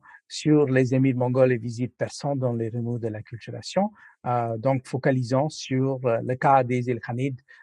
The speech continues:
dans l'Iran après, donc, la conquête de Bagdad par, euh, par les Mongols en, euh, douze cent cinquante-huit,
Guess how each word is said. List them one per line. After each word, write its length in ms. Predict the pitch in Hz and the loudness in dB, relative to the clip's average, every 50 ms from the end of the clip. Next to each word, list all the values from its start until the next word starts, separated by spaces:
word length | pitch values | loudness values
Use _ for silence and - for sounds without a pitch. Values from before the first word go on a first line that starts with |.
| - _ _ | -20 _ _
dans 160 | - 135 131 | -2 0 2
l'Iran 500 | 127 123 123 123 117 123 131 156 190 185 _ - | 2 2 0 0 2 2 0 0 -2 -4 _ 2
après, 600 | 143 143 - _ - - 151 131 139 147 175 - _ _ _ _ _ - | 2 2 2 _ -6 -4 0 2 2 2 2 -2 _ _ _ _ _ -6
donc, 220 | 139 127 127 127 - | -4 -2 -2 -2 -2
la 120 | 127 110 | -4 -6
conquête 580 | - - 131 127 127 - 123 117 - _ - 131 | -4 -4 -6 -4 -4 -4 -4 -6 -6 _ -4 -4
de 180 | 120 113 120 | -4 -2 -4
Bagdad 500 | 110 120 113 107 - - 123 120 123 123 - _ | -4 -4 -4 -4 -4 -4 -2 -2 -4 -4 -8 _
par, 280 | - 120 110 110 110 107 107 | -8 -6 -6 -6 -10 -12 -12
euh, 120 | 110 110 113 110 110 110 - _ _ _ _ | -12 -12 -12 -12 -14 -18 -20 _ _ _ _
par 180 | - 123 113 110 | -4 -4 -2 -2
les 140 | 117 120 110 | -2 -4 -6
Mongols 320 | 107 110 110 123 123 123 | -6 -4 -2 -2 -2 -2
en, 80 | 120 117 | -2 -4
euh, 220 | 107 117 110 113 | -6 -8 -10 -10
douze 180 | 110 113 117 - | -10 -10 -10 -10
cent 160 | - - 113 107 | -10 -12 -12 -12
cinquante-huit, 600 | - - 123 107 - 120 113 - - 208 196 | -12 -14 -14 -12 -12 -12 -6 -2 0 0 0